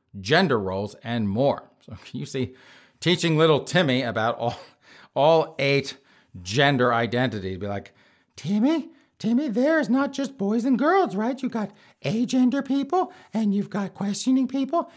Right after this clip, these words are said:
and you've got bigender people." And Timmy's like, "Oh, what's a bigender person?"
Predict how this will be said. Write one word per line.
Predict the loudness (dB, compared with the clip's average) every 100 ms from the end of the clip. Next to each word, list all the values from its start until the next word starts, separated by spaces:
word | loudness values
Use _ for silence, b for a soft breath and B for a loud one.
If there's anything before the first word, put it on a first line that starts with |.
| B
and | -2 0
you've | 0 -2
got | -8 -6
bigender | -6 -4 0 2 2 0
people." | 0 0 0
And | -2 -4
Timmy's | -8 -8
like, | -8 b b b
"Oh, | -2
what's | 0 -2
a | -2
bigender | 0 2 0 -2 -4 -4
person?" | -4 -4 -6